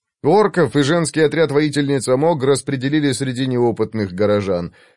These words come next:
Плотников, охотников, каменщиков и купцов, которые были заняты на строительстве укреплений и не успели обучиться воинскому искусству.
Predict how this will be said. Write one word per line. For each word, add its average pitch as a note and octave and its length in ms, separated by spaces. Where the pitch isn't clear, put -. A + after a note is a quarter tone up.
Плотников, D3 720
охотников, A2 840
каменщиков B2+ 680
и A2+ 60
купцов, B2 540
которые G#2+ 400
были G#2 240
заняты A2 400
на G#2 120
строительстве G#2 720
укреплений C3 720
и A2 260
не C3+ 120
успели C3 460
обучиться G#2 600
воинскому F#2+ 600
искусству. E2 680